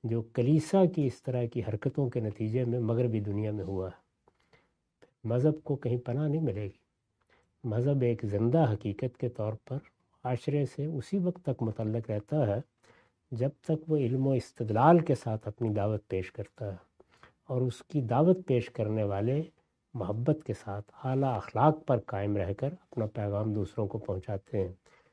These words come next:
وہ اپنے اس منصب سے اگر ایک درجہ بھی نیچے اتر آئے تو پھر لوگوں کو اس سے دلچسپی ختم ہونا شروع ہو جاتی ہے۔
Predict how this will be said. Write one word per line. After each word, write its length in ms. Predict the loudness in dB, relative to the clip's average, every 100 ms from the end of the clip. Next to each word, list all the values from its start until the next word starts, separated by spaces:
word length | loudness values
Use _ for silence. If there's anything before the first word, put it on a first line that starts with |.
| _ -6
وہ 140 | -2
اپنے 360 | -2 0 2 4
اس 140 | 2 0
منصب 500 | 4 4 6 2 0
سے 200 | -2 -4 -4 _ _ _ -4
اگر 220 | 2 6
ایک 200 | 6 6
درجہ 380 | 6 8 10 12
بھی 200 | 12 10
نیچے 300 | 8 2 0
اتر 260 | 0 0 2
آئے 240 | 4 2 -2 -12 -20 -20 _ -6
تو 80 | -6
پھر 240 | 0 2
لوگوں 540 | 4 6 8 8 8 4
کو 380 | 4 4 4 0
اس 60 |
سے 200 | -4 -4
دلچسپی 680 | -2 -2 -4 -6 -2 0 2 -2 -12 _
ختم 300 | -10 -8 -4
ہونا 180 | -4 -4
شروع 220 | -6 -8
ہو 60 | -8
جاتی 340 | -10 -12
ہے۔ 60 | -14